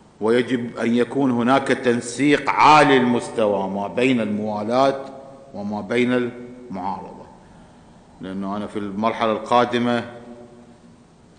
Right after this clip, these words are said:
أريد أن يكون للمعارضة صوت فاعل، ويجب أن يؤخذ بصوتها وبمطالباتها، وخصوصًا إذا كانت وطنية غير فئوية غير طائفية وما شاكل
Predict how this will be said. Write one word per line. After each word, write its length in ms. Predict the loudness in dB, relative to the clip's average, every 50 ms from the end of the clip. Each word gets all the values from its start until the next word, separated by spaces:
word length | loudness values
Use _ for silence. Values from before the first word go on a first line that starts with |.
| _ _ -10 -6
أريد 220 | -4 -4 -4 -4
أن 140 | -4 -4 -4
يكون 400 | -4 -4 -6 -4 -4 -2 -2 0
للمعارضة 640 | -2 -2 -2 -2 0 4 6 6 6 6 4 2 -2
صوت 460 | -4 -4 0 2 4 4 4 0 -4
فاعل، 600 | -6 -2 2 4 6 6 6 6 4 4 2 0 -4 -8 -12 -14 -16 -16 -18 -20 -20 -20 -20 -20 -20 -20 -20 _ _ -20 _ _ _ _ _ _ _ _ _ -18 -14
ويجب 1120 | -10 -6 -6 -4 -4 -4 -4 -4 -6 -6 -6 -8 -8 -8 -4 -4 -4 -2 -2 -4 -4 -2
أن 220 | -4 -4 -2 0
يؤخذ 480 | 0 0 0 0 0 0 2 2 2 2 0 -4 -2 -2 -2 -2 -2 -4 -8 -12 -16 -18 -20 -20 -20 -20 -20 -20 -16
بصوتها 640 | -4 -2 -2 -2 -2 -2 -2 -2 0 2 2 2 4
وبمطالباتها، 1300 | 2 0 -2 -2 -6 -6 -8 -6 -4 -4 -2 -2 -4 -6 -2 -2 -2 0 0 -2 -4 -2 0 0 0
وخصوصًا 540 | 0 -2 -4 -6 -10 -8 -8 -8 -6 -6 -8
إذا 260 | -8 -8 -8 -8 -8
كانت 420 | -6 -4 -4 -2 -2 -4 -6 -6 -8
وطنية 540 | -8 -8 -8 -10 -8 -6 -6 -4 -4 -4
غير 240 | -4 -4 -4 -6 -6
فئوية 600 | -8 -10 -12 -12 -10 -10 -10 -8 -8 -6 -4 -6 -6
غير 200 | -6 -8 -10 -10
طائفية 640 | -8 -8 -8 -8 -8 -12 -12 -12 -10 -10 -10 -10
وما 280 | -10 -12 -14 -14 -16 -18
شاكل 380 | -18 -20 -20 -20 -20 -20 -20